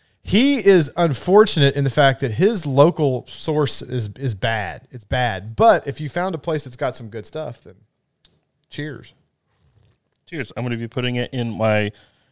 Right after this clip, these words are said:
Speaker 2: Leaf and Barrel, uh,
Speaker 1: I appreciate that.
Speaker 2: bitch glass.
Speaker 1: I appreciate that. Dude, I did fucking Skull Crushers today,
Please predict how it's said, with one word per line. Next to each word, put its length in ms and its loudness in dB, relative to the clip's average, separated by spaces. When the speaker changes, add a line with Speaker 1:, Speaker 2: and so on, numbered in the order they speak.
Speaker 2:
Leaf 380 -2
and 200 0
Barrel, 560 2
uh, 500 -6
Speaker 1:
I 60 -20
appreciate 420 -18
that. 220 -16
Speaker 2:
bitch 220 0
glass. 640 -4
Speaker 1:
I 60 -14
appreciate 460 -18
that. 180 -20
Dude, 220 -10
I 120 -18
did 200 -12
fucking 300 -12
Skull 300 -8
Crushers 400 -8
today, 460 -8